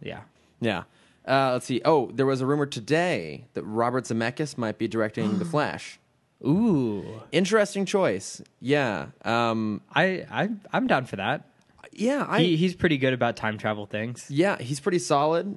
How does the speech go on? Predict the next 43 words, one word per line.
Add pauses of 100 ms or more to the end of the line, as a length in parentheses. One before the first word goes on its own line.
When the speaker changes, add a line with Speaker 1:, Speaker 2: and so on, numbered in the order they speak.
Speaker 2:
Um,
I
think
his (160)
older
stuff
may
be
better
than
his
newer
stuff. (360)
Um,
it's
just
an
interesting
choice
that
they're
Speaker 1:
I
don't
know
Speaker 2:
going
Speaker 1:
what
you
mean
as
I
look
at
a
DeLorean, (280)
a
Lego
DeLorean
on
the
shelf
next
to
you.